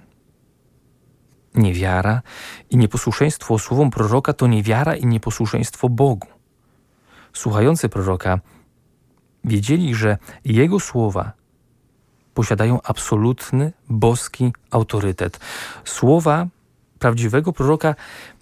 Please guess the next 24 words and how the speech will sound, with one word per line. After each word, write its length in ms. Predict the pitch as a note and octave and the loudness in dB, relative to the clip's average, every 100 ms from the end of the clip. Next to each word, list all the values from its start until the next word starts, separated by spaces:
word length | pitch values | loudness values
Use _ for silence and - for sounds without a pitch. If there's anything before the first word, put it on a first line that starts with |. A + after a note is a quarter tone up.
| _ - | _ 2
nie 240 | B2+ B2+ | 6 6
mogły 360 | B2 F#3 D#3+ A2+ | 6 2 2 -2
być 300 | G2 F#2+ - | 0 -4 -6
kwestionowane. 1000 | - A#2+ G#2 A2 G2+ G2 F#2 F2 D#2 D#2+ - _ _ _ _ - | -4 -2 0 2 2 2 0 -2 -4 -8 -10 _ _ _ _ -14
Z 60 | |
samej 520 | - - - D#3 G#3 | -12 -4 0 2 0
bowiem 260 | D#3+ D#3+ D#3+ | -2 0 0
definicji 460 | C#3+ - C#3+ E3+ C#3+ | 0 0 0 0 -2
były 260 | B2 B2 | 0 0
one 260 | A#2 A2+ G#2 | 2 2 2
dobre, 540 | G2+ A#2 G2+ F#2 F2 - | 2 2 2 -4 -8 -4
czyste, 480 | D3+ C#3+ - G#2 G2+ - - | -2 -2 -2 -2 -2 -10 0
były 200 | A#2+ C#3 | 4 4
one 160 | C#3 C#3 | 4 2
prawdziwe. 600 | C#3 C3 C3+ C#3 G2 F2+ - - - - _ - | 0 0 0 0 0 -4 -10 -20 -20 -20 _ 4
Nie 180 | C3 | 4
było, 440 | B2+ E3+ F#3+ A#2+ G#2+ | 4 2 0 0 0
nie 140 | A#2+ A#2+ | 0 2
można 540 | A#2 C#3+ D#3+ D#3 A#2 | 0 2 2 4 0
było 260 | G2 G2 G2+ | 0 0 2
ich 280 | G2 - - | 0 -4 -6
oceniać 960 | A2+ - A#2 B2 B2+ E3 - - - _ | -6 2 4 4 2 -2 -8 -16 -18 _
czy 120 | - - | -16 -2
komentować. 840 | A2+ G#2 G2 F2+ E2+ F#2 - - | 0 2 0 -4 -4 -8 -12 -18